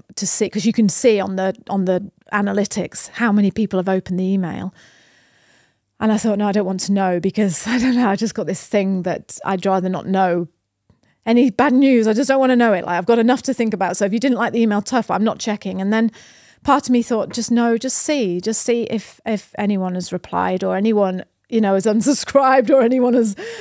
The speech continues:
done anything or whatever." And, um, it was eight hours later after I sent it, I got, I plucked up the courage that night. We were, we'd had dinner and I just sneaked into the bedroom and I was like, "I'll just open my computer and just have a look and see if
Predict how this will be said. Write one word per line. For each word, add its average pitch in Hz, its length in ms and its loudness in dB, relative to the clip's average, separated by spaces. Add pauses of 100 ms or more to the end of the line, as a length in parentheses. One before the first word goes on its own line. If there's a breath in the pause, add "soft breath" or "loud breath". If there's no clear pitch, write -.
(160 loud breath)
done 240 180 4
anything 233 400 2
or 208 60 0
whatever." 196 280 0
And, 220 440 2
um, 233 360 2 (1700 loud breath)
it 247 100 2
was 247 100 2
eight 302 220 2
hours 302 260 2
later 277 380 0
after 196 420 -2
I 208 80 -2
sent 220 340 -2
it, 202 140 -2
I 190 120 -2
got, 202 180 -4
I 208 80 -2
plucked - 340 -4
up 180 60 -10
the 202 80 -10
courage 185 500 -4
that 190 160 -2
night. 185 560 -6
We 208 160 -2
were, 202 140 0 (240)
we'd 208 160 -4
had 202 180 -2
dinner 190 240 -2
and 185 100 -4
I 185 120 -4
just 185 200 -6
sneaked 208 320 -4
into 196 200 -2
the 190 80 -10
bedroom 180 400 -4
and 185 80 -6
I 185 40 -6
was 185 120 -4
like, 180 100 -4
"I'll 180 100 -6
just - 240 -10
open 196 240 -4
my 185 120 -4
computer 190 600 -8
and 180 280 -8
just - 380 -10
have - 420 -8
a 180 100 -4
look 190 500 -4
and 190 160 -4
see 180 440 -4
if - 260 -8